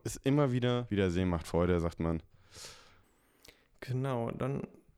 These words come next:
Speaker 2: weiß ich nicht. Hast du in der Range über sechstausend noch einen Spieler, der dir, ja, den du gerne spielen würdest? Ich hab noch ein paar Plays, die ich eher in G P P anvisieren würde. Da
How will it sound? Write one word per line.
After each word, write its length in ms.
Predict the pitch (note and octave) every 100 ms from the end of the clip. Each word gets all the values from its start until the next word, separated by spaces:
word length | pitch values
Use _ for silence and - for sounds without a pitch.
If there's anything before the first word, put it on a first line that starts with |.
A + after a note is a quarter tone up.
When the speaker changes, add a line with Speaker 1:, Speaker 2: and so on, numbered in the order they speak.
| _
Speaker 2:
weiß 240 | - C3+ C3
ich 60 |
nicht. 260 | A#2+ A#2 - - - _ _ - - -
Hast 220 | - B2+ -
du 60 |
in 100 | C3
der 160 | C3+ B2+
Range 280 | C3 C#3+ D3+
über 260 | - C#3 C3
sechstausend 760 | C#3 - - C#3+ C3+ C#3 C#3 - - -
noch 160 | B2
einen 80 | B2+
Spieler, 280 | B2 - C3
der 160 | B2+ B2+
dir, 180 | B2+ A#2+ - - - - - - _ _
ja, 160 | - A2 - -
den 100 | B2
du 80 |
gerne 200 | B2 B2
spielen 260 | B2+ C#3 D3
würdest? 360 | D#3+ E3 F3 - - - - -
Ich 180 | - B2
hab 120 | D3
noch 160 | D#3 C#3+
ein 100 | D3
paar 180 | C#3+ -
Plays, 280 | C#3+ C#3+
die 100 | -
ich 120 | C3 -
eher 160 | B2+
in 140 | B2 B2
G 140 | C3
P 100 | B2+
P 360 | B2+ D#3+ E3 E3 - - - - -
anvisieren 560 | C3+ C#3 C#3+ C#3 C#3+
würde. 180 | C3+ C3+
Da 280 | B2+ B2